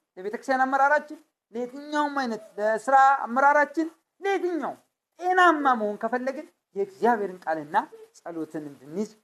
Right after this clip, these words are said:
ላሳስባችሁ እፈልጋለሁ። ቅዱሳን እንግዲህ አጥብቆ የሚጸልይ አመራር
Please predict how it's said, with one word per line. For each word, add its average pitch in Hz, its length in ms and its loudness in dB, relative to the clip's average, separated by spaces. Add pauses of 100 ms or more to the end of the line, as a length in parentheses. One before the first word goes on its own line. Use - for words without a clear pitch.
(160)
ላሳስባችሁ 156 680 -6 (400)
እፈልጋለሁ። 120 520 -10
ቅዱሳን - 360 -18 (2250)
እንግዲህ 330 300 2
አጥብቆ 339 520 2
የሚጸልይ 320 640 0
አመራር 370 400 4